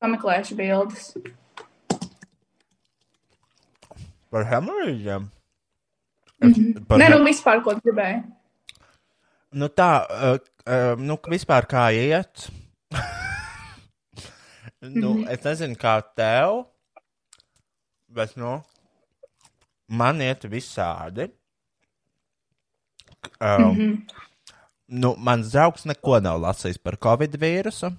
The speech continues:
Speaker 2: Viņš nezina, kas ir
Speaker 1: Mhm.
Speaker 2: jādara, ja tu esi kontaktpersona, vai kas ir jādara, ja tu esi pozitīvais.
Speaker 1: Mhm.
Speaker 2: Un viņš prasa piecas reizes pēc kārtas: "Paga, nekur nevar iet? Ir jāsēž mājās?"
Speaker 1: Mhm.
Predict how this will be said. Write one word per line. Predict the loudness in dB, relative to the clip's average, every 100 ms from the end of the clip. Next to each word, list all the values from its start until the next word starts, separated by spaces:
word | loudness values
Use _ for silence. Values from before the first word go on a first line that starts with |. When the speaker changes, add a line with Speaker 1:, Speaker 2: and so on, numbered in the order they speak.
| -14 _
Speaker 2:
Viņš | -8 -6
nezina, | -2 -2 -2 -4
kas | -2 -2
ir | 2
Speaker 1:
Mhm. | 4
Speaker 2:
jādara, | 4 4 -2
ja | -6
tu | -4
esi | -6
kontaktpersona, | -2 -2 -2 -6 -2 -4 -2 -4 -4 -4 -6
vai | -4 -4
kas | -4 -6 -6
ir |
jādara, | -2 0 0 -2 -6 -6
ja | -6
tu | -4 -4
esi | -4 -4 -4 -4 _ _ _ _ _ -20 -6 4
pozitīvais. | 4 4 -2 -8 -8 -8 -12 -14 -20 _ _ _ _ _ _ _ _ _ _ -10 0
Speaker 1:
Mhm. | 2 2
Speaker 2:
Un | 0 -2
viņš | -2
prasa | 2 2 0 -8
piecas | -6 -6 -6
reizes | -2 -2 -2
pēc | -4
kārtas: | 0 0 -2 -20 -20 -20 _
"Paga, | -4 -2
nekur | -4 -4 -2 -2
nevar | -2 -2 -2
iet? | -4 -4 _ _ _ _ _ _ _
Ir | -6
jāsēž | -2 -2 0 -2 -2
mājās?" | -2 -2 -2 -2 -6 -8 -20 _ _ _ _ _ _ _ _ _ _ _ _ _
Speaker 1:
Mhm. | 4 6 4 0